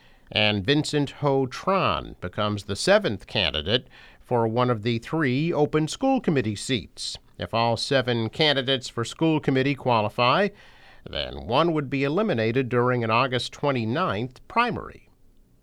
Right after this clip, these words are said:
The American Red Cross will hold a blood drive today from one to six thirty P M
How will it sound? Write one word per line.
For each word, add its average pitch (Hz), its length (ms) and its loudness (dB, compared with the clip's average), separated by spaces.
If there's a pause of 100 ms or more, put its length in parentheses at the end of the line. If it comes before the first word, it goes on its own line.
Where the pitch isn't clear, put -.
(680)
The 156 80 -6
American 190 400 4
Red 214 240 6
Cross 160 400 2
will 135 80 0
hold 151 160 2
a 135 60 4
blood 170 260 4
drive 120 380 4
today 139 420 2
from 110 260 -4
one 165 200 0
to 160 80 -2
six - 320 -2
thirty 170 400 2
P 180 340 0
M 113 340 0